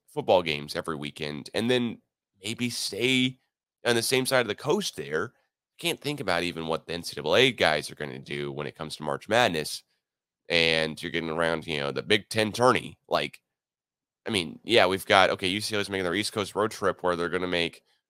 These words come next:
you know, three games against Rutgers, Northwestern, and Ohio State all in the same, like, week.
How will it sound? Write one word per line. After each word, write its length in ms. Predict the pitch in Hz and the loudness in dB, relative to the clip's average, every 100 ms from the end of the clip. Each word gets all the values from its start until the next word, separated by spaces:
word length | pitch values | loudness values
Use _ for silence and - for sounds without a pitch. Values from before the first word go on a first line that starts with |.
| _ _ | _ _
you 140 | 107 | -2
know, 100 | 76 | -2
three 320 | 73 85 110 110 | -4 -4 -2 2
games 380 | 104 104 101 | 4 4 0
against 260 | 92 85 - | -8 -12 2
Rutgers, 680 | 110 98 101 104 101 92 90 | 4 4 2 2 2 0 -2
Northwestern, 840 | 101 98 90 98 - 104 104 98 | 0 0 4 4 4 0 0 0
and 80 | 80 | -2
Ohio 280 | 101 104 | -2 -2
State 300 | 85 - 110 - | -2 -2 -2 0
all 160 | 76 | -4
in 80 | 78 | -4
the 80 | 76 | -4
same, 560 | - 85 85 85 85 104 _ _ _ | -2 -2 -2 -4 -6 -10 _ _ _
like, 240 | 90 85 - | -4 -4 -4
week. 380 | 113 101 - | -2 -2 -6